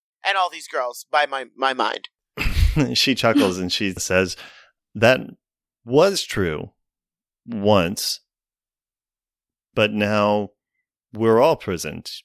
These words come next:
Speaker 2: You, most especially. You m-, made yourself a celestial. You brought yourself up to the power of the divine. You can't
Speaker 1: Ye-
Speaker 2: leave."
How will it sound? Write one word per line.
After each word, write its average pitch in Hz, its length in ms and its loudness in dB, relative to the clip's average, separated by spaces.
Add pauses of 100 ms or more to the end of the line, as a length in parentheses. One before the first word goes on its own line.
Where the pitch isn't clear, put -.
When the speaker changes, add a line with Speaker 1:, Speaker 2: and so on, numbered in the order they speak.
(340)
Speaker 2:
You, 110 540 2 (720)
most 104 340 4
especially. - 680 -2 (640)
You 104 180 2
m-, 113 160 4 (720)
made 104 260 2
yourself 107 360 0
a 95 60 -2
celestial. - 680 -2 (320)
You 98 260 -4
brought 104 240 2
yourself 95 420 -2
up 92 200 -2 (760)
to - 100 -4
the 90 120 -2
power 90 280 2
of 85 140 -2
the 87 120 -4
divine. 82 520 -2 (1040)
You 95 220 -2
can't 117 260 0
Speaker 1:
Ye- 95 80 -4
Speaker 2:
leave." 80 340 -4